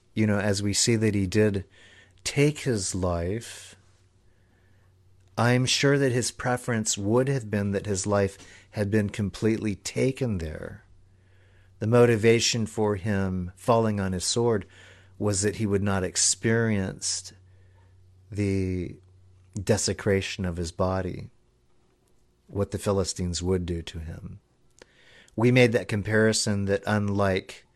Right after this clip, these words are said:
Saul, Jesus truly allowed everything that in this case Saul would have avoided to in fact happen to him. And so David is saying this is a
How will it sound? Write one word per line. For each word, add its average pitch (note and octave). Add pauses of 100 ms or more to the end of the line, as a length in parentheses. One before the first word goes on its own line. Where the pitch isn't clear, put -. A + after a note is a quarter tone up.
(400)
Saul, G2 (600)
Jesus G#2+
truly G#2+
allowed G2 (160)
everything G2+ (680)
that G2+
in G2+
this A2
case G2+
Saul F#2+
would G#2
have G2
avoided F2 (340)
to A2+
in G2+
fact F#2
happen F2
to F2
him. - (880)
And A#2
so A2+ (1800)
David C3
is B2+
saying A#2+
this G#2+
is A2
a G2+